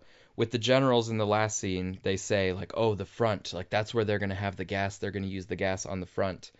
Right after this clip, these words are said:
And so that is letting us know that, like, the broader momentum here is that this group of people that we're following are going to end up at the front. Kind of on a meta level, they, in the dialogue, tell us where things are headed,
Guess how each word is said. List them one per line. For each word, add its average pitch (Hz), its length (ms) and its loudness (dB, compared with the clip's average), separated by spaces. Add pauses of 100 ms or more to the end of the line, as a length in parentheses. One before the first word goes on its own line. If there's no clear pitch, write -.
(340)
And 95 260 -2
so 92 440 2 (300)
that 113 280 6
is 101 100 -2
letting 98 300 2
us - 160 -8
know 95 220 0
that, 92 180 -2
like, 87 320 -6 (180)
the 95 300 0 (240)
broader 123 560 6
momentum 101 520 0
here 98 300 -2
is 95 200 -4
that 92 320 -2 (120)
this 104 500 -4 (360)
group 123 240 6
of 107 100 2
people 110 280 0
that 101 120 4
we're 98 80 -4
following 104 480 4
are 92 140 -4
going 95 260 2
to 76 140 -6
end 92 120 -2
up 90 120 -4
at 85 80 -4
the - 80 -12
front. - 480 -6 (460)
Kind 139 200 12
of 131 80 10
on 120 100 12
a 110 40 6
meta 131 260 10
level, 117 580 6 (240)
they, 101 420 4
in 107 120 0
the 104 80 2
dialogue, 98 560 4
tell 98 240 0
us 101 160 -4
where 101 160 2
things 101 240 -2
are 95 80 0
headed, 98 400 0